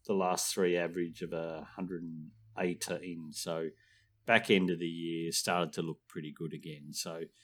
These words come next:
um, I, I think he's just gonna keep pumping away, and, and a little bit like a few other players where his disposal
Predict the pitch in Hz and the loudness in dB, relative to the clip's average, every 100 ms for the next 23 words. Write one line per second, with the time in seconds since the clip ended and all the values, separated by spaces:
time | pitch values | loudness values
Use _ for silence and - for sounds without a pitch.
0 | - _ _ - 87 85 85 87 - 101 | -20 _ _ -4 0 2 2 0 0 2
1 | 104 110 110 - 98 - 95 85 - - | 2 6 6 6 2 4 0 0 0 -2
2 | - 82 82 - 82 - _ - - - | -2 -4 -4 -4 -4 -4 _ -4 0 0
3 | 82 82 85 90 90 92 87 - 104 107 | 0 0 2 4 4 4 0 -2 4 6
4 | 117 131 160 139 131 104 98 - - - | 8 8 6 6 8 8 8 -12 -20 -20
5 | - _ - 110 87 87 - - 98 85 | -20 _ -2 4 4 4 -2 4 6 6
6 | 82 78 - 90 80 82 82 80 - - | 4 0 -2 -2 2 2 0 0 -2 -4
7 | - 92 87 85 80 _ - - 113 - | 0 2 4 4 0 _ -20 -6 -4 -2
8 | 104 - - - 90 117 107 95 | 2 2 2 0 4 4 6 2